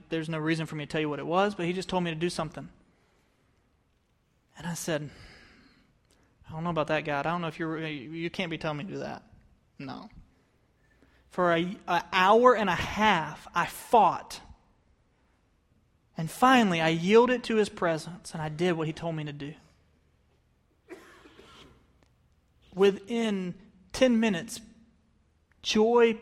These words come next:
peace came over my heart. I called a friend, and the first thing they said was, "Is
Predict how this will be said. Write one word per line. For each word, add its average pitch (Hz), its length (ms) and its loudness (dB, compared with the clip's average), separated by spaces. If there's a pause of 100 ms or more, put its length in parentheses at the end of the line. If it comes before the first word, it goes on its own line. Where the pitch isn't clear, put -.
peace - 600 -6 (240)
came 196 240 0
over 208 280 4
my 185 180 -2
heart. 147 420 -6 (1500)
I 175 80 2
called 233 300 4
a 202 60 4
friend, 214 360 -2
and 180 80 -4
the 170 40 -4
first 214 280 -2
thing 196 200 -4
they 180 120 -4
said 180 320 -6
was, 156 280 -2
"Is 151 140 -6